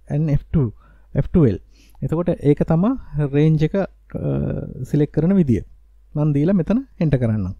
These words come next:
රයිට්. මෙන්න මගේ උත්තරේ ඇවිල්ලා තියෙනවා. හාරදාස් පන්සිය අසූවයි. අපි හිතමු, අ, මොකක් හරි මෙතන අපිට වැලියුස් ගොඩාක් තිබුණොත් අපිට මේක මැනුවලි එන්ටර් කර කර ඉන්න අමාරුනේ.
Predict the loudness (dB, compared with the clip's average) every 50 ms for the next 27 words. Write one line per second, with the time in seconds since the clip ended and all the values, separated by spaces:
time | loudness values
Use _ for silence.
0 | -16 _ _ _ -20 -20 -20 _ _ -20 -20 -20 -20 -20 -12 -6 -2 -2 -2 -2
1 | -4 -10 -16 -20 -20 _ -20 _ _ _ _ _ -4 -2 0 0 0 0 0 0
2 | -2 -2 -2 -4 -4 -4 -6 -8 -2 -2 0 0 2 2 2 2 2 2 2 2
3 | 0 0 -2 -4 -6 -8 -10 -8 -4 -2 -2 0 0 -2 -2 -2 -2 -2 -4 -6
4 | -8 -4 -2 -2 -2 0 0 0 0 0 -2 -2 -2 -2 -2 -4 -8 -16 -20 -20
5 | -20 -20 -20 _ -4 -2 0 0 0 0 0 0 2 2 2 2 2 0 -2 -4
6 | -12 -20 -20 -18 -16 -14 -8 -4 -2 0 0 0 0 0 0 -2 -2 -4 -6 -10
7 | -8 -4 -2 -2 -2 0 0 0 2 2 2 0 2 0 0 2 2 2 4 4
8 | 4 4 4 2 2 -2 -2 0 2 2 4 2 2 0 -2 0 0 0 2 2
9 | 0 0 0 -2 0 0 0 0 0 0 0 0 2 2 2 2 0 0 0 0
10 | 0 2 2 2 0 0 -2 -2 -2 -2 0 0 0 -2 -2 -2 -2 -2 -2 -4
11 | -4